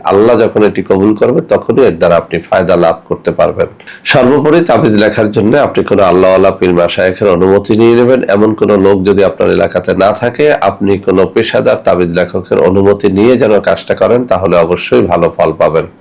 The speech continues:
তো বন্ধুরা আমার, এখন আমি আপনাদের সামনে তাবিজটি করার নিয়মটা পড়ে শোনাচ্ছি। এই কিতাবের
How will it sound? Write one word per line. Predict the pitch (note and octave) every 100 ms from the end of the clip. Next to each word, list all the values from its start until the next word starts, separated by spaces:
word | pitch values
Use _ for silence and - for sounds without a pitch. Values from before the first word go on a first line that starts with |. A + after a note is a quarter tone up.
| _
তো | D3+
বন্ধুরা | D3 D#3+ E3
আমার, | E3+ F3
এখন | C#3+ D3+ C#3+
আমি | C#3+
আপনাদের | C3 C3+ B2+
সামনে | B2+ B2+ C3+
তাবিজটি | C3+ A2 A2 - - A2+
করার | - G#2+ G#2+ G#2+
নিয়মটা | G#2 G2+ G2 G#2
পড়ে | G2+ G#2 A2
শোনাচ্ছি। | A2 A#2+ A#2+ -
এই | C#3+ - A#2 A#2+
কিতাবের | B2+ C3+ C3+ C#3